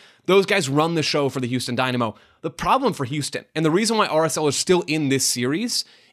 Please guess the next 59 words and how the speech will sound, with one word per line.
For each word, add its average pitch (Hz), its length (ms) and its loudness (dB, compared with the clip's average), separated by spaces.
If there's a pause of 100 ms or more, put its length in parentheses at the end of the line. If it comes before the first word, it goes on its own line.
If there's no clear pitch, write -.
is 202 100 2
because 151 640 0 (240)
they 170 80 4
don't 220 200 0
have 170 280 0
the 151 100 0
attacking 139 500 -2
versatility 135 880 -2 (340)
to 185 100 0
do 165 180 2
more. 135 360 0
You 143 100 -4
look 175 140 4
at - 60 -6
Nelson 180 360 2
Quinones 151 480 0
on 143 60 -6
the 131 80 0
left 120 200 0
side, 110 240 -2
extremely 190 600 2
inconsistent. 123 800 -6 (300)
Then 175 120 0
you 190 80 4
look 185 100 4
at 156 120 -2
Griffin 170 240 0
Dorsey 165 280 2
on 147 120 0
the 139 80 0
other 143 180 2
side, 123 340 0 (280)
inconsistent 185 640 2
with 165 140 4
a, 147 300 0
a 117 60 -6
pretty 170 380 0
low 143 260 4
ceiling 131 400 0
in 123 100 2
my 127 200 0
view 120 160 -2
as 123 120 -2
a 123 60 -6
player, 123 380 0 (260)
is 156 160 0
good 190 160 4
at 165 60 2
a - 20 2
lot 151 160 2
of 147 80 -2
things, 139 300 -2
is 123 160 -2
not 139 200 0
good 131 140 0
at 123 100 0
some 127 120 -2
other 120 160 0
things. 113 340 -4